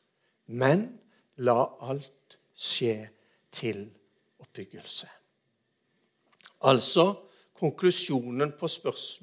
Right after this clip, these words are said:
på svaret det er, du kan spise så mye du vil, av hvilket kjøtt du vil.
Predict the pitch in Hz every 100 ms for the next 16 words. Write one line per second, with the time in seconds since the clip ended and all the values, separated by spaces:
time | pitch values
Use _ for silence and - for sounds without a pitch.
0 | 135 - 156 - 120 113 127 135 135 185
1 | 214 - _ _ _ _ - 127 131 -
2 | - - 190 131 156 - 180 175 160 165
3 | 160 214 - _ _ _ _ - _ -
4 | 160 156 - 180 - - 180 156 - 160
5 | 170 196